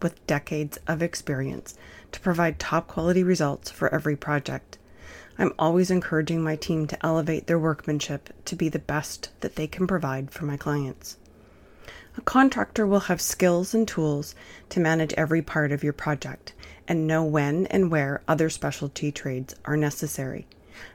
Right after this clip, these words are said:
A general contractor will bring in a plumber and electrician when needed. Why is this important? The simple answer,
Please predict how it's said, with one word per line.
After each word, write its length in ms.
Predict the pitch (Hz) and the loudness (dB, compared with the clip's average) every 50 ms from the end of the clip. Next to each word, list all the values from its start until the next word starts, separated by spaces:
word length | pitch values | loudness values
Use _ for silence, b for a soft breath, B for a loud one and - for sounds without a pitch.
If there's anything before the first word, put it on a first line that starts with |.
| B B | B B
A 80 | - 160 | -4 -2
general 400 | 147 - 160 156 165 170 170 185 | 2 2 2 4 4 2 0 0
contractor 800 | - - - 196 208 202 - 143 131 - - - - - - - | -4 -2 0 0 0 0 -2 -4 -6 -6 -6 -6 -6 -6 -6 -4
will 120 | - 151 151 | -2 -2 -2
bring 260 | 143 - 143 139 143 | 0 0 0 0 0
in 80 | 143 143 | -2 -4
a 60 | 135 | -4
plumber 520 | - - - 135 135 139 151 180 226 - - - - | -6 -6 -2 0 0 0 0 0 -2 -6 -10 -14 -6
and 120 | - - 160 | -4 -2 0
electrician 680 | 180 180 190 202 - - 202 185 - - 151 143 147 147 | 0 0 0 -2 -2 0 -2 -2 0 0 -2 0 0 0
when 200 | 151 151 151 151 | 0 0 0 0
needed. 320 | 156 160 147 139 131 175 - - B B B B B B B B B B B B - | 0 0 0 -2 -4 -6 -10 -18 B B B B B B B B B B B B -4
Why 180 | 156 143 170 | 0 2 4
is 120 | 190 196 208 | 4 4 4
this 240 | 196 190 - - | 2 2 2 2
important? 520 | 196 185 - - 185 - - 226 240 262 254 - - - - | 0 0 2 2 0 2 2 2 0 0 -2 -6 -18 -10 -4
The 80 | - 170 | -4 -2
simple 440 | - - 202 208 202 - 214 196 175 | 0 2 2 2 2 2 0 2 2
answer, 480 | 160 151 151 147 - 170 156 160 - | 2 0 0 -2 -2 -4 -4 -4 -6